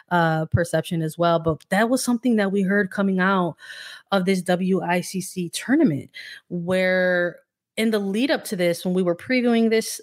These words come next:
this tournament, when we were talking to players, uh, on the European side of the ball coming into the States, we talked a lot about that, how this was maybe perhaps gonna be an opportunity, um, for some audiences as well, that they were gonna get a chance to see some, some soccer that maybe they were not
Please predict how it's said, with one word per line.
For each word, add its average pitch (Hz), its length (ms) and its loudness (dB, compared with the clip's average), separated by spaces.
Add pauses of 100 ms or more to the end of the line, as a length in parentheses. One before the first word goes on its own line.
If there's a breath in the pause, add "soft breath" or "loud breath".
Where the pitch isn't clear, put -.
this 180 500 -4
tournament, 202 460 2
when 180 100 0
we 180 100 2
were 170 140 2
talking 202 440 0
to - 100 -4
players, 180 800 2 (420 loud breath)
uh, 185 60 2
on 170 220 2
the 170 80 2
European 196 520 2
side 185 300 0
of 175 80 -2
the 185 80 -4
ball 175 420 4
coming 190 400 2
into 180 240 0
the 175 100 0
States, 175 640 -2 (800 loud breath)
we 214 140 0
talked 277 300 -2
a 277 40 4
lot 247 140 2
about 214 300 2
that, 143 240 0
how 175 400 2
this 196 480 0
was 233 180 0
maybe 202 340 2
perhaps 202 460 0
gonna 208 160 2
be 190 160 2
an 180 80 4
opportunity, 175 880 2 (540 loud breath)
um, 180 280 4
for 202 220 0
some 190 260 0
audiences 196 760 2
as 170 180 0
well, 175 360 0
that 170 140 0
they 180 120 2
were 185 120 2
gonna 214 180 2
get 202 120 2
a 208 60 0
chance 180 520 -2
to - 140 0
see 185 280 0
some, 180 440 0
some - 180 0
soccer 202 420 0
that 196 140 2
maybe 185 220 2
they 190 120 2
were 180 160 2
not 170 420 4